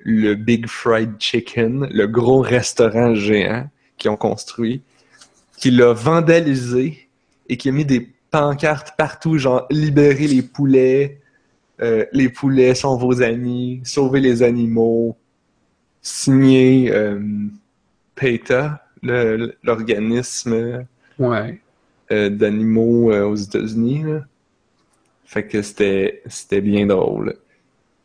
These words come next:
Speaker 1: Puis, ils, ils savent pas vraiment c'est qui, fait que t'es écoutes parler de ça, puis là, à un moment donné, t'as, t'écoutes une autre entrevue, puis là, c'est le prof qui parle de ça, puis là, qui parle de,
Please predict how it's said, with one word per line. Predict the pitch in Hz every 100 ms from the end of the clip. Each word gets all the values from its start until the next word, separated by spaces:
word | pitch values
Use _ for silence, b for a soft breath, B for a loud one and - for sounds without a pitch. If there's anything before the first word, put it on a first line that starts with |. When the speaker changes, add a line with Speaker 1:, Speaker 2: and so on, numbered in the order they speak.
| _ _ -
Speaker 1:
Puis, | 123 117 - _ _ _ _ _ _ _ _
ils, | - 127 -
ils | -
savent | - - 117 117 -
pas | 143
vraiment | 131 127 131 120 135
c'est | - 131
qui, | - 180
fait | 165
que | 131
t'es | 123 120
écoutes | 120 151
parler | - 127 127
de | 120
ça, | 117 175
puis | 170 143
là, | 151
à |
un |
moment | 143 127
donné, | 139 165 175
t'as, | 156 131
t'écoutes | 127 143 170 160
une | 139
autre | 143 147
entrevue, | 135 127 127 123 165
puis | 170
là, | 143
c'est | 139
le | 120 120
prof | 127 131 170 -
qui | -
parle | - 127 127
de | 117
ça, | - - 135 156 - B B B B _
puis | -
là, | 127
qui | 127
parle | - 139 139
de, | 135 117